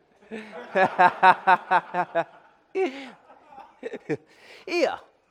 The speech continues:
said a guy on the streets in Lewisham as we were preaching.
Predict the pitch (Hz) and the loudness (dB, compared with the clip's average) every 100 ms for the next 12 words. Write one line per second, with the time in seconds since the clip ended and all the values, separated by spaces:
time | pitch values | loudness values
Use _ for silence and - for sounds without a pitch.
0 | _ _ _ _ _ _ _ _ _ _ | _ _ _ _ _ _ _ _ _ _
1 | _ _ _ _ _ 131 110 104 - _ | _ _ _ _ _ -10 -6 -8 -8 _
2 | _ _ _ _ _ _ _ _ _ _ | _ _ _ _ _ _ _ _ _ _
3 | 135 120 110 107 110 104 - - - 117 | -2 -2 -2 -4 -8 -12 -16 -18 -14 -14
4 | - - 110 110 - 107 95 98 101 - | -14 -18 -10 -10 -10 -18 -20 -20 -20 -20
5 | 110 98 95 95 _ _ _ _ _ _ | -16 -12 -12 -12 _ _ _ _ _ _
6 | _ _ _ _ _ _ _ 113 104 - | _ _ _ _ _ _ _ -18 -18 -20
7 | 87 | -20